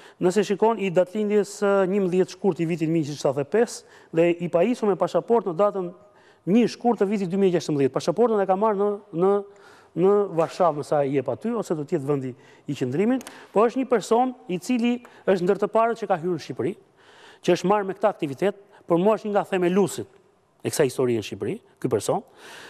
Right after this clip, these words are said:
Ë, sigurisht shumë shqiptar që e shohin tani, besoj do ta sjellin ndërmend se do ta kem parë, edhe me kë e kam parë,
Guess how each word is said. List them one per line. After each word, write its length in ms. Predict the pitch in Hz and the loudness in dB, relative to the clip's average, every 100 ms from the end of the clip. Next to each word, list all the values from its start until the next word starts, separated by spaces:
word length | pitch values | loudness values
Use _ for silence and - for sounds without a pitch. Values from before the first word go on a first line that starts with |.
| - - - | -20 -16 -2
Ë, 400 | 147 147 147 143 | 2 2 2 0
sigurisht 460 | - 190 214 214 - | 0 4 4 4 2
shumë 140 | 226 | -2
shqiptar 480 | - 208 - 208 220 | 0 -2 0 0 0
që 100 | 214 | -2
e 40 | 190 | -4
shohin 300 | - 208 185 | 0 0 2
tani, 260 | 180 196 | 0 0
besoj 280 | 185 175 202 | 0 0 0
do 120 | 185 | 2
ta 140 | 180 170 | 2 0
sjellin 260 | 214 190 | 0 2
ndërmend 400 | 165 160 156 123 - | 2 2 2 0 -10
se 140 | - 160 | -6 0
do 80 | 151 | 2
ta 80 | 135 | 0
kem 140 | 135 | -2
parë, 300 | 143 127 104 - _ _ - 160 | 0 -2 -4 -14 _ _ -8 0
edhe 120 | 170 | 2
me 120 | 175 | 2
kë 160 | 196 156 | 0 0
e 20 | |
kam 160 | 135 104 | -2 -2
parë, 280 | 110 123 | -2 -2